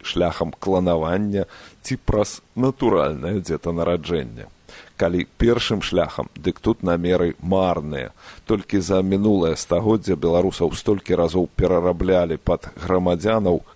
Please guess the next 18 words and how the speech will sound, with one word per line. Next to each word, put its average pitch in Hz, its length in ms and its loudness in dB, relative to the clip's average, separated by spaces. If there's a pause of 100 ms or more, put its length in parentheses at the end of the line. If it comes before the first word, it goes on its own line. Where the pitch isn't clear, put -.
каротка- 90 720 0
і 80 320 -6
доўгатэрміновых 87 1120 0
дзяржаваў, 92 600 2 (320)
што - 260 -2
сама 95 500 0
гэтая 85 320 2
здольнасць 82 800 0
перарабляцца 87 880 0 (320)
вычарпаная, 87 840 -2
здаецца, 82 540 -4
канчаткова. 85 920 -2 (560)
Цяпер 120 360 0
нас 98 260 0
хіба 92 280 0
што 95 220 0
на 90 160 2
манер 90 460 0